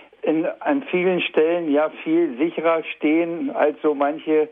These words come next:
in anderen Bereichen, das weiß ich auch, aber es tut schon gut und es ist wichtig, dass auch die anderen, die in den vierzig Jahren, die hinter uns liegen und in den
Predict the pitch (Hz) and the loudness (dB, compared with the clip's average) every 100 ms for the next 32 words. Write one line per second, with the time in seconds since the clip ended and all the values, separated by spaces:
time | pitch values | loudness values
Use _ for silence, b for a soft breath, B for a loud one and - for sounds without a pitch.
0 | B B B B 156 139 147 165 151 156 | B B B B -2 0 0 0 0 -2
1 | 147 143 131 147 143 147 135 135 156 151 | 0 0 2 0 -2 -6 0 0 0 -2
2 | 135 139 147 131 123 143 147 - - 180 | 0 0 0 0 0 0 -2 -4 -2 -2
3 | 185 - 165 156 127 170 160 127 123 143 | -2 -2 -2 -2 0 0 0 -2 0 -2
4 | 147 139 - 123 170 - 160 143 - B | -2 -6 -4 -2 -2 -2 -4 -4 -8 B
5 | B B - 151 - - 147 - 127 117 | B B 0 0 0 -2 -2 -2 -4 0
6 | 147 175 170 156 156 135 151 156 - B | -2 0 0 2 -2 0 2 2 -2 B
7 | B B B B B B - 165 170 175 | B B B B B B 0 2 2 0
8 | - 208 208 202 170 175 180 196 190 170 | 0 0 0 -4 0 2 2 2 0 0
9 | 160 196 202 190 180 139 151 190 196 190 | 0 2 2 2 -2 -4 -2 0 2 2
10 | 165 190 160 170 | 2 0 2 0